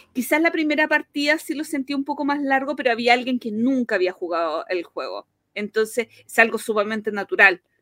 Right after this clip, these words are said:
pero no por el juego, sino porque po-, por las razones de la partida. Entonces, yo, recomendadísima. Axel,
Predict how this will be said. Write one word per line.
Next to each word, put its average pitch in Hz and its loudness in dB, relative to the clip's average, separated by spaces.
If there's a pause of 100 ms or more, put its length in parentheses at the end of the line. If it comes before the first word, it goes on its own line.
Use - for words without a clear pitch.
(240)
pero 214 6
no 226 2
por 233 4
el 202 2
juego, 285 4
sino 254 -4
porque 262 4 (920)
po-, - 0
por 247 6
las 220 0
razones 262 -2
de 247 2
la 226 4
partida. 233 -2 (540)
Entonces, 240 0 (360)
yo, 240 0 (880)
recomendadísima. 196 -2
Axel, 269 -4